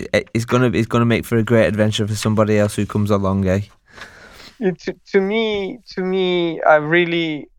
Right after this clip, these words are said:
Speaker 2: would, I would really think that these, all of these items will just ruin the,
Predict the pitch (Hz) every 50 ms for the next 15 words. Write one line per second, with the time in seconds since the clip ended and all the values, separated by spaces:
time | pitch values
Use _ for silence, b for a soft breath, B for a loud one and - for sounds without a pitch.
0 | _ _ - 175 165 156 147 165 _ _ _ _ _ - 156 156 151 147 151 147
1 | 143 151 165 175 170 170 170 - _ - 170 160 156 147 156 147 139 147 147 151
2 | - _ 170 165 165 165 165 151 147 156 151 - - 143 143 143 143 - 151 147
3 | 147 151 147 135 135 - 139 - - 139 135 139 147 151 160 156 156 147 147 139
4 | 135 139 143 135 135 127 127 127 135